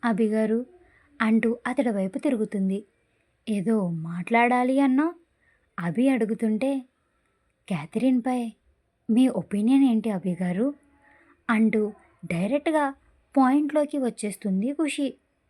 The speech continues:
ఆమె అడిగిన ప్రశ్నకు పిచ్చి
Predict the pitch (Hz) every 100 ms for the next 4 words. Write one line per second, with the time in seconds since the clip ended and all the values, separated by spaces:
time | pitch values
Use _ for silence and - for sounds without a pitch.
0 | _ _ _ _ _ - 285 302 285 190
1 | 220 330 320 285 - _ 233 226 285 294
2 | 269 247 233 _ _ - 180 - 277